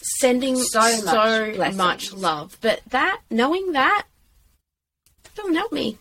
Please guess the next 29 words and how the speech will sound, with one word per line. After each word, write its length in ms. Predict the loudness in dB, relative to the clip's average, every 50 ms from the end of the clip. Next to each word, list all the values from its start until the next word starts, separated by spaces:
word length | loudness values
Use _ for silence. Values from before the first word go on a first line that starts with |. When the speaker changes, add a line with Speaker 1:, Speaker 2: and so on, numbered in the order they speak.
| -8 -4
Speaker 1:
at 120 | -2 -2 0
all. 300 | 0 0 -2 -2 -4 -6 -12 _ _ _ _ _ -4
Doesn't 180 | -2 -2 0
help 160 | 0 -2 -2
me. 120 | -2 -4 -4
Speaker 2:
Yeah, 120 | -4 -4 -2 0 0
Speaker 1:
That 180 | 2 2 0 0
is 120 | -2 -2
just 160 | 0 0 2 2
Speaker 2:
sharing 420 | 2 4 2 2 0 0 -2 -2
that 180 | -2 -4 -4 -4
information 760 | -6 -8 -8 -10 -8 -6 -4 -4 -4 -4 -4 -4 -4 -6 -4
Speaker 1:
Exactly. 340 | -4 -2 -2 -2 -2 -2 -2
Speaker 2:
doesn't. 420 | -2 -2 -4 -4 -6 -6 -4 -4
Speaker 1:
It's 200 | -4 -4 -6 -4
dense. 240 | -4 -2 0 0 0
Speaker 2:
That's 280 | 2 2 0 0 0 -2
a 100 | -2 -2 -4 -6 -16 _ _ _ _ _ _ _
fear. 420 | -6 -4 0 0 0 0 -2 -6 -12 _ _ _ _ _ _ _ _ _ -6
Speaker 1:
It's, 160 | -4 0 2
Speaker 2:
That, 180 | 2 2 0 -2 -4
that's 240 | -2 -2 -2 -2 -2
Speaker 1:
it's 80 | -2 0
Speaker 2:
the 60 | 0
Speaker 1:
dense, 180 | 0 2 2 2
Speaker 2:
person 440 | 2 2 0 0 -2 -4 -6 -6 -6 -6
Speaker 1:
it's 180 | -6 -6 -4
Speaker 2:
who's, 0 |
Speaker 1:
low. 560 | -2 -2 0 0 0 -2 -2 -4 -4 -4 -8